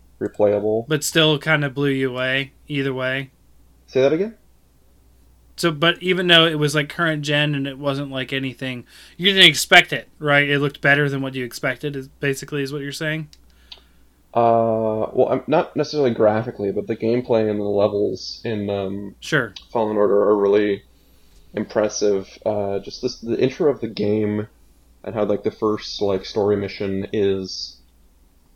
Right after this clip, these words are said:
Speaker 1: y-, you're just on this, like, hollow train or hover train, and this, the
Speaker 2: Mm-hmm.
Speaker 1: environment is just whirring past you, like, in a blur. And you have this whole, like, action sequence,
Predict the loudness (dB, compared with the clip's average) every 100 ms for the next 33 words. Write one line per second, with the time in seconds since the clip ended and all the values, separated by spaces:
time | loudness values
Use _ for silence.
0 | _ _ _ _ _ -8 0 0 0 0
1 | 2 2 0 0 0 -2 -2 0 2 2
2 | 0 -2 0 0 -2 -6 -8 -4 -2 -4
3 | -4 -2 -2 -4 -8 -12 _ -20 -20 -20
4 | -20 -6 -2 0 0 -4 -8 -2 -2 0
5 | 2 4 2 0 0 2 4 2 -2 -6
6 | 2 4 4 2 -2 -2 -4 -4 -4 -4
7 | -2 -2 -2 0 0 0 -2 -4 _ _
8 | _ _ _ _ _ _ _ _ _ _
9 | _ -4 0 0 0 4 6 8 6 6
10 | 2 2 -4 -4 -6 0 2 0 -6 -16